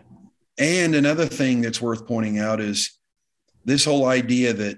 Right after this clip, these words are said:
oh, you know, only speak positive, don't speak anything to bring fear or cause people that,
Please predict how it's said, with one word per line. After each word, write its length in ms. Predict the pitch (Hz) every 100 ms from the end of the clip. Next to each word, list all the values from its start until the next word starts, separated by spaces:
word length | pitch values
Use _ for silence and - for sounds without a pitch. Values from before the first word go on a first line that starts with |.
| _
oh, 420 | 117 113 113 110
you 120 | 113 113
know, 380 | 104 101 95 _ _ _ - - - -
only 360 | - 123 143 139
speak 380 | - 143 131 127
positive, 500 | 127 120 120 117 110
don't 200 | 120 120
speak 280 | - 127
anything 400 | 123 120 120 120
to 80 | 113
bring 320 | 107 113 113
fear 560 | 110 127 123 120 120 107
or 80 | 98
cause 280 | 117 117 -
people 360 | 123 113 107
that, 180 | 98